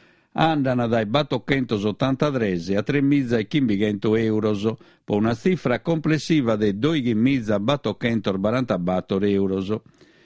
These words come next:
In toto custa circustanza al vento vadas, so soggettos o rezzidores abusivos de su reddito de cittadinanza, sun bi stato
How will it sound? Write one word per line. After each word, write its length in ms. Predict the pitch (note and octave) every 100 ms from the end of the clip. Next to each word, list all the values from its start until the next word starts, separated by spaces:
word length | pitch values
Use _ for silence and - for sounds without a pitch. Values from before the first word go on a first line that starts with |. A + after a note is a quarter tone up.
| _ _ _
In 120 | - F3+
toto 280 | A3 F#3
custa 340 | C#3+ D#3+ - G#2+
circustanza 880 | - D#3 C3 C3 A2 C#3+ C#3 A#2+
al 100 | A2
vento 340 | G#2 B2+ A#2 A2
vadas, 680 | G#2 G#2 F2 F#2+ F#2+ A2 A#2
so 240 | - - D3
soggettos 720 | - B2 A2+ D#3+ C#3 - G#2
o 100 | G#2
rezzidores 760 | G2+ C3+ - A#2+ C3 C#3 A#2 G2+
abusivos 640 | C3 A#2 A2 C#3+ A2 G#2
de 140 | G2+ C3
su 140 | A2
reddito 440 | A#2+ C3 A2 F#2+
de 120 | G2+ G#2
cittadinanza, 880 | A2 G2+ C3 D#3+ D#3+ C3+ G#2+ A2+
sun 200 | G2+ D3+
bi 100 | C3+
stato 340 | A2+ D3+ A#2+